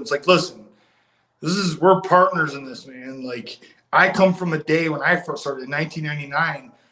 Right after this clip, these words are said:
Remember, there was politicians and everything else trying to ban combat sports. So it was 'cause the media and you guys doing stories on us and getting more people interested. We got it to where we're at, and it continues to grow because of that. So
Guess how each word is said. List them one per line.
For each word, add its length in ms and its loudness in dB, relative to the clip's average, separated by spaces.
Remember, 220 4
there 100 2
was 100 0
politicians 720 -4
and 80 -6
everything 160 -6
else 160 -2
trying 220 -10
to 160 -20
ban 420 0
combat 360 -8
sports. 440 -8
So 340 -6
it 200 -6
was 160 2
'cause 160 2
the 60 0
media 420 6
and 80 0
you 80 0
guys 160 -4
doing 240 -4
stories 420 4
on 220 0
us 180 0
and 100 -16
getting 200 -16
more 160 -8
people 300 -20
interested. 680 -8
We 100 -2
got 220 4
it 80 -2
to 100 -8
where 120 0
we're 160 2
at, 280 0
and 320 -14
it 120 -10
continues 420 -2
to 80 -12
grow 240 6
because 320 -4
of 120 -10
that. 260 -10
So 400 -8